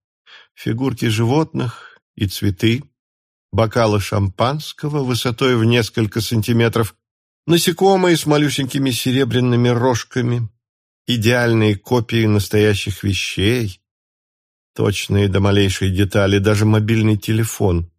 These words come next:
из хрусталя и золота длиной всего четыре сантиметра, на котором с помощью лупы можно разглядеть цифры и эмблему Сваровски "Лебедя"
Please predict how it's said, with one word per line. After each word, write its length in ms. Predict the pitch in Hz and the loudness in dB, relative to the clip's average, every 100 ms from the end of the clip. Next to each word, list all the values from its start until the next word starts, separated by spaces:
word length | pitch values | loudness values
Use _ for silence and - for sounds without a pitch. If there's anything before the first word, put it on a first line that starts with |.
| _ | _
из 180 | - 95 | -8 -8
хрусталя 680 | - 98 92 - 104 110 117 | -4 -6 -4 0 2 4 2
и 220 | - 117 | -2 -4
золота 580 | 104 92 117 101 98 107 | -2 0 0 0 -2 -2
длиной 560 | 92 95 101 98 104 101 | -2 0 0 2 2 0
всего 360 | - 101 101 | -2 -2 0
четыре 380 | 95 101 - 104 | -2 -4 -2 -2
сантиметра, 720 | 90 104 98 107 117 120 123 - - - - - | -2 -4 -2 -2 0 -2 -6 -8 -20 -20 -20 -10
на 140 | - 107 | -2 0
котором 400 | 113 110 113 104 | 0 2 2 0
с 80 | - | 0
помощью 580 | 117 107 98 - 110 107 | 0 0 0 -2 0 2
лупы 480 | 113 120 - 113 | 2 -2 -2 0
можно 480 | 107 104 110 95 107 | 2 2 2 0 2
разглядеть 800 | 104 95 98 101 98 113 - - | 2 0 -2 0 2 0 0 -10
цифры 540 | - - 147 160 147 143 | -14 -6 -4 -4 -6 -6
и 300 | - - - | -6 -10 -4
эмблему 500 | 107 110 101 120 113 | -2 0 2 0 0
Сваровски 920 | 107 - 113 107 104 - - 107 95 - _ _ _ _ _ | -2 -2 0 2 0 -2 -4 -2 -2 -6 _ _ _ _ _
"Лебедя" 840 | 101 101 107 95 92 87 90 87 | 0 4 4 2 0 0 0 0